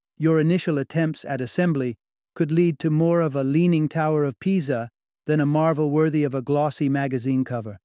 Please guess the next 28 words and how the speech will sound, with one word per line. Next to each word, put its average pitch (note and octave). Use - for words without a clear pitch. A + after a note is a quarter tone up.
That's D3
where D3+
the C#3+
art D3
of B2+
repetition C3+
proves B2+
its B2+
worth. B2+
Expert F3+
bakers C3+
refine D#3+
their D#3
skills A#2+
over C#3
many D3+
attempts, C3+
absorbing D3+
small D3
lessons B2+
along B2
the B2
way. B2
A D3
contemporary E3
champion D#3
of A#2+
modularity C#3